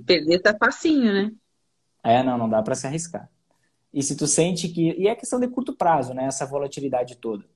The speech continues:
Speaker 2: Porque pra gente não tem problema se a bolsa vai subir ou se vai cair. Mas no curto prazo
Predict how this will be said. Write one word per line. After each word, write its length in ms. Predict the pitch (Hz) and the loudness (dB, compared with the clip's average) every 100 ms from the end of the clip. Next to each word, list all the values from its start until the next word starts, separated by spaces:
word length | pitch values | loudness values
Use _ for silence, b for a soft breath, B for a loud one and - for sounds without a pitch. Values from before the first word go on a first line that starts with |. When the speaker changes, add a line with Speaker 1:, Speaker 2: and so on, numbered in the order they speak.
| _ | _
Speaker 2:
Porque 200 | - 147 | -6 -4
pra 180 | 196 208 | 2 4
gente 200 | 190 220 | 4 2
não 140 | 349 254 | 0 0
tem 120 | 226 | 2
problema 760 | 226 196 156 170 180 143 117 - | 2 4 4 4 2 0 -6 -10
se 180 | - 151 | -6 -2
a 160 | 127 117 | -2 -2
bolsa 400 | 117 131 131 127 | -6 -8 -8 -6
vai 120 | 123 | -6
subir 280 | - 117 131 | -6 -4 -4
ou 60 | |
se 120 | 135 | -4
vai 160 | 127 156 | -4 -2
cair. 320 | 170 139 107 - _ _ | 0 0 -2 -10 _ _
Mas 180 | 135 139 | -2 0
no 80 | 147 | 0
curto 340 | 165 220 220 | 2 4 4
prazo 440 | 180 156 170 180 | 2 4 4 0